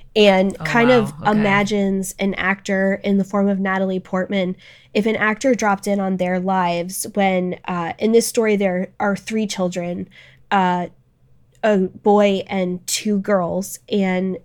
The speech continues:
Speaker 1: in real life, that couple had, uh, two girls who are now grown women, and kind of imagines, like, on the cusp of their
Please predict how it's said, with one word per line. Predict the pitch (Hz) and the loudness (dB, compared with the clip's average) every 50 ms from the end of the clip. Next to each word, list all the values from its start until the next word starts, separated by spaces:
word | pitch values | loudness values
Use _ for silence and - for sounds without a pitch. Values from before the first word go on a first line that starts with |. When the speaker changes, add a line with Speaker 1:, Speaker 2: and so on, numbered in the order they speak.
| _ | _
Speaker 1:
in | - 196 185 190 190 190 - 254 | -2 0 0 0 0 -2 -2 2
real | 233 247 254 247 | 4 4 4 4
life, | 233 196 180 185 185 - - | 2 0 0 0 -2 -2 -2
that | 214 202 - - | -2 -4 -2 -4
couple | - 214 190 - 185 185 185 185 190 | -4 -6 -4 -2 -2 0 0 0 -2
had, | 185 - - - 202 190 190 185 180 185 185 - - | -4 -8 -8 -6 -4 -2 0 0 -2 -4 -4 -6 -6
uh, | 190 185 180 175 170 175 - | -6 -4 -4 -4 -6 -8 -6
two | - - 240 226 220 214 202 - - | -4 -2 0 0 0 -2 -4 -4 0
girls | - 208 190 175 170 175 185 202 - - | 2 4 4 4 2 0 -4 -6 -6 -4
who | - 202 | -2 0
are | 190 185 180 | 0 2 0
now | 185 175 180 180 | -2 -2 -4 -6
grown | 180 - 190 180 180 180 180 190 185 185 _ - | -4 -4 -2 -2 -2 -2 -2 -4 -6 -6 _ -6
women, | 185 180 180 175 180 202 196 - - - - - - - - - _ | -4 -4 -4 -4 -6 -6 -8 -10 -16 -20 -20 -20 -20 -20 -20 -6 _
and | 214 208 208 208 208 | 2 4 4 4 2
kind | 208 - - 220 240 | 0 -2 0 2 2
of | 269 277 262 | 4 4 4
imagines, | 240 220 208 196 196 196 - 196 185 185 - | 2 2 0 -2 -2 -2 -2 -2 -2 -2 -2
like, | 190 185 180 - - | -2 -4 -4 -2 0
on | 214 220 214 | 0 0 2
the | 208 | 0
cusp | 202 - - - 202 208 202 202 - | -2 -4 0 0 0 0 0 -2 -4
of | 202 208 196 190 | -4 -4 -4 -4
their | - 202 196 196 190 185 185 185 | -4 -4 -2 0 0 0 -2 -4